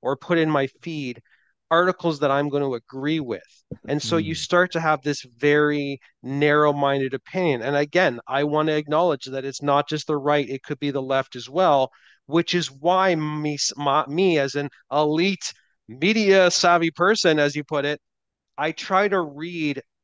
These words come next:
Speaker 1: right-wing sources and left-wing sources. I read the C B C or watch C B C, but I also look at National Post or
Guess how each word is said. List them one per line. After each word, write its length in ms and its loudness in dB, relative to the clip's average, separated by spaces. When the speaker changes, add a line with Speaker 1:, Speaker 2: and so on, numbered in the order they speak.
Speaker 1:
right-wing 520 0
sources 600 -4
and 180 -4
left-wing 640 -2
sources. 520 -8
I 160 0
read 400 -4
the 80 2
C 260 -4
B 140 -10
C 240 -6
or 160 -2
watch 340 2
C 200 -6
B 100 -12
C, 160 -6
but 160 -2
I 100 4
also 260 2
look 200 -2
at 100 -4
National 440 -4
Post 400 0
or 100 -2